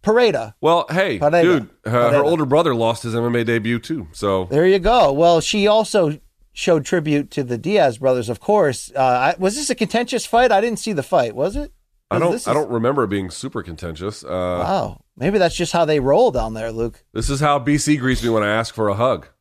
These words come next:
Speaker 1: Yeah, pretty much. Um, hey, but big upset at, at, at the L F A one forty-seven card. And how about this highlight? Rafael dos Na-, Nascimento,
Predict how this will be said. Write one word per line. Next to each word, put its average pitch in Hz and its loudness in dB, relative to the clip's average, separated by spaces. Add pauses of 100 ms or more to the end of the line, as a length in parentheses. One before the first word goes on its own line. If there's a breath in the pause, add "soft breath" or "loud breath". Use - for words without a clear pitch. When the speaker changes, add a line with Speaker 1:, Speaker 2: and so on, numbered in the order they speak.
Speaker 1:
Yeah, 139 -4
pretty 180 -2
much. 214 -2 (100)
Um, 185 4
hey, 247 2
but 170 0
big 339 2
upset 294 4
at, 170 2
at, 170 2
at 196 0
the 202 2
L 208 4
F 202 2
A 208 4
one 196 2
forty-seven 208 0
card. 160 2
And 139 -4
how 214 0
about 392 0
this 190 -2
highlight? 185 2 (600 soft breath)
Rafael 254 4
dos 220 2
Na-, 202 -2
Nascimento, 185 0